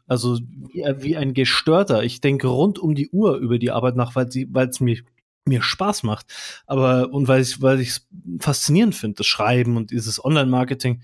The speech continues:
Ähm, aber damals war das so. Und, ähm, das sind halt zwei Sachen, die ich ändern kann. Also, so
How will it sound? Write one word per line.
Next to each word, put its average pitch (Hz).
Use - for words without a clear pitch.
Ähm, 123
aber 127
damals 160
war 185
das 131
so. 95
Und, 104
ähm, 123
das -
sind 147
halt 135
zwei 151
Sachen, 151
die 131
ich 131
ändern 165
kann. 113
Also, 117
so 120